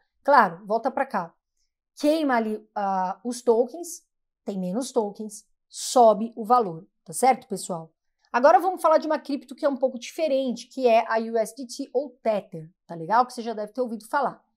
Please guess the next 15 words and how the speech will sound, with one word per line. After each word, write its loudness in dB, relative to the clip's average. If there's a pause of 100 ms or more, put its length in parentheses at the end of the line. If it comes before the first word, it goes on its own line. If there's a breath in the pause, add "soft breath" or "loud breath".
(340)
U 8
S 6
D -8
T, -4
Carol, -4
o -8
que -12
que -8
é -2
isso? -4
É 2
uma -2
stable -6 (200)
coin. 2
O -18